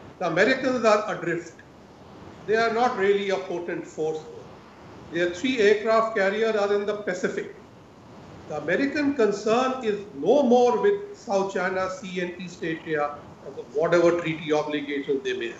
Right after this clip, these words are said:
have. They are apprehensive that China may enter the Pacific, which is a direct threat to the United States. That to them is the major threat. I don't think they are go-, they are coming to the aid of the Philippines, the Vietnamese,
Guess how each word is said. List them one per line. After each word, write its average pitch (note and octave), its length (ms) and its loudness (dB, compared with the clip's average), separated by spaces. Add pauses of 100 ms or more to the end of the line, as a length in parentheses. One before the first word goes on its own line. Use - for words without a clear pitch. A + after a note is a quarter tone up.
(280)
have. - 180 -4 (180)
They B3+ 340 6
are A#3 340 4
apprehensive G#3 840 -2
that G3 220 0
China G3 640 2
may A3 360 2
enter G3+ 380 -4
the - 260 -2
Pacific, - 440 -4 (580)
which - 260 2
is A#3 240 0
a G3 160 4
direct G3+ 480 2
threat A3 340 -2
to G3+ 100 0
the F#3 140 0
United D#3 340 -2 (120)
States. - 80 -20 (880)
That C4 320 2
to A#3 80 -2
them G#3+ 340 2
is G3 140 -2
the F3+ 100 -2
major D#3+ 340 -4
threat. - 120 -14 (1000)
I E3 100 -2
don't B3 300 6
think A#3 200 0
they G#3+ 80 4
are A3 80 4
go-, G3+ 180 2
they F#3 80 -2
are F#3+ 120 -2
coming G3+ 300 -2
to G3 100 -2
the F3 200 -4
aid F#3+ 200 2
of E3+ 80 -2
the D#3+ 100 -2
Philippines, F3+ 580 -2
the D3 120 0
Vietnamese, F3 640 -2